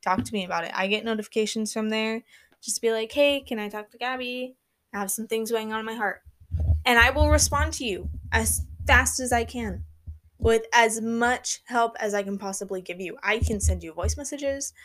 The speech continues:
I can send you a ton of scripture. Whatever you need, I can do that for you. If you guys need that, know that that is available. And Madison can do the same thing. If you've ever heard Madison talk something about here that you need help with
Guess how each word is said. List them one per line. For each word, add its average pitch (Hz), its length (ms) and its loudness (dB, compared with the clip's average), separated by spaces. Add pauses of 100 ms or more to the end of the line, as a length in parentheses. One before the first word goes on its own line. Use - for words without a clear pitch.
(200)
I 190 280 -2 (220)
can 208 180 -2
send 196 240 -4
you 185 100 -8
a 170 60 -8
ton 190 180 -8
of 170 80 -10
scripture. 254 580 -8 (360)
Whatever 233 440 0
you 247 260 -4
need, 240 280 -6 (260)
I 214 100 -4
can 220 180 -4
do 220 140 -4
that - 180 -6
for - 160 -16
you. 233 240 -16 (220)
If 202 160 -6
you 208 120 -4
guys 247 240 2
need 269 220 -2
that, - 200 -2 (520)
know 220 240 0
that 247 140 4
that 214 160 6
is 208 160 6
available. 190 420 2
And 208 160 2
Madison 226 400 4
can 254 100 10
do 247 120 8
the 240 80 0
same 233 240 -2
thing. 214 180 4
If 180 140 -4
you've 185 80 -4
ever 190 200 0
heard 208 160 4
Madison 208 380 2
talk 220 260 0
something 240 580 0
about 247 320 0
here 269 220 6
that 262 240 0
you 269 220 2 (380)
need 254 160 8
help 269 240 2
with 339 180 4